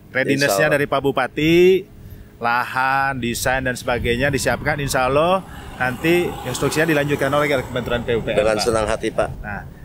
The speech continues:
Speaker 1: khusus untuk jalan mudik Lebaran tahun ini, insya Allah ini walaupun, eh, empat belas tambah tujuh kurang lebih dua puluh satu kilo, Mbak Ya, ya.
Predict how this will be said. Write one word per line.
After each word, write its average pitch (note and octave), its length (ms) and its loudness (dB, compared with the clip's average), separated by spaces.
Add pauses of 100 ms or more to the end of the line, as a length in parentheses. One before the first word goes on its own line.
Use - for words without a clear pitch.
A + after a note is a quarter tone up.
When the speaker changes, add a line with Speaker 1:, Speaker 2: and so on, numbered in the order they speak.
(160)
Speaker 1:
khusus E3+ 400 0
untuk F3 460 0
jalan D#3+ 260 2
mudik D#3+ 260 -2
Lebaran D#3 460 0
tahun D#3 300 -4
ini, D#3 580 -2
insya C#3+ 260 -2
Allah F#3+ 200 2
ini G#3+ 160 2 (180)
walaupun, E3 640 0 (280)
eh, D#3 680 0
empat - 260 -2
belas E3+ 220 0
tambah E3+ 240 2
tujuh F3 240 2
kurang E3+ 160 2
lebih F#3 160 4
dua F3 100 4
puluh D#3 120 -2
satu - 180 -2
kilo, F3 240 2
Mbak D3+ 160 2
Ya, D3+ 160 4
ya. B2+ 180 2